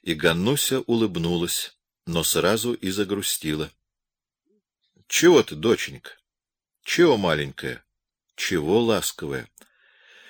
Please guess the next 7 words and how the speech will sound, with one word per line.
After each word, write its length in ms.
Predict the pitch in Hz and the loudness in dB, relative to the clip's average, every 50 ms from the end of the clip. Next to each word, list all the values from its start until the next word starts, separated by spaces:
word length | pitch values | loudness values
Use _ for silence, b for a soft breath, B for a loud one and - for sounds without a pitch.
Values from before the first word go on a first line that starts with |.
| b b b | b b b
«Грустно 460 | - 127 185 214 190 175 - - 123 | 4 8 8 8 8 6 4 2 2
мне 180 | 110 98 95 90 | 2 2 2 0
будет 300 | 80 87 87 80 78 71 | 2 0 0 0 0 0
без 200 | 69 85 78 73 | 0 -2 -2 0
вас», 300 | 78 78 78 73 - - | 0 0 0 0 -2 -4
потупилась 600 | - 87 85 - 90 78 - 87 80 80 71 71 | -2 -4 -2 -2 -4 -4 -2 -2 0 0 -2 -2
девушка. 440 | 69 80 76 73 71 - - - | 0 0 0 0 -2 -6 -10 -12